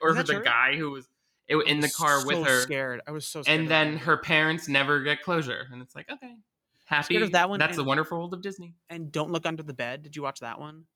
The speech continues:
Speaker 1: Yep, I broke that one down, too. Also
Speaker 2: Okay.
Speaker 1: too scary.
Speaker 2: Very,
Speaker 1: The
Speaker 2: very scary. The whisker people. I just remember, like, they all
Speaker 1: Yeah.
Speaker 2: had, like, weird rat whis-, whiskers or whatever.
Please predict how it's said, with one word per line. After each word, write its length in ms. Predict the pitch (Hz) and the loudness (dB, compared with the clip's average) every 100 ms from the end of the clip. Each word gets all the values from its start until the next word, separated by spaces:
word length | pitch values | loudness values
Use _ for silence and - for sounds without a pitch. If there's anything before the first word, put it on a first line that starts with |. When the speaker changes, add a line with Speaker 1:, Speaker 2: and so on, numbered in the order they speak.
| _ _ - - - | _ _ -20 -20 -2
Speaker 1:
Yep, 180 | 156 170 | -2 2
I 80 | 143 | 0
broke 280 | 139 143 143 | 4 2 4
that 160 | 143 | 4
one 140 | 135 147 | 4 2
down, 240 | 147 151 | 4 2
too. 300 | 156 190 185 - | 2 2 2 4
Also 240 | 160 170 | 4 4
Speaker 2:
Okay. 100 | 147 | -2
Speaker 1:
too 100 | 170 | -4
scary. 560 | 165 170 175 143 123 120 _ _ _ 175 | -6 -2 -2 -2 -6 -16 _ _ _ -16
Speaker 2:
Very, 400 | 156 185 190 190 | -2 2 4 6
Speaker 1:
The 60 | |
Speaker 2:
very 220 | 143 139 | 6 6
scary. 460 | - - 147 127 127 | 2 -4 -6 -6 -10
The 140 | 120 | -10
whisker 340 | 147 156 - 135 | -10 -8 -10 -12
people. 480 | 131 117 113 113 123 _ | -14 -14 -14 -18 -20 _
I 60 | 147 | -18
just 80 | 160 | -12
remember, 160 | 156 | -8
like, 160 | 147 139 | -8 -4
they 60 | |
all 40 | 139 | 2
Speaker 1:
Yeah. 180 | 139 113 | 4 2
Speaker 2:
had, 80 | 131 | 0
like, 100 | 131 | -12
weird 280 | 131 131 | -12 -12
rat 320 | 120 117 123 - | -8 -6 -6 -8
whis-, 260 | 113 - _ | -20 -20 _
whiskers 460 | 131 - 113 117 | -20 -20 -20 -20
or 60 | 107 | -20
whatever. 440 | 117 110 107 107 | _ -20 _ -20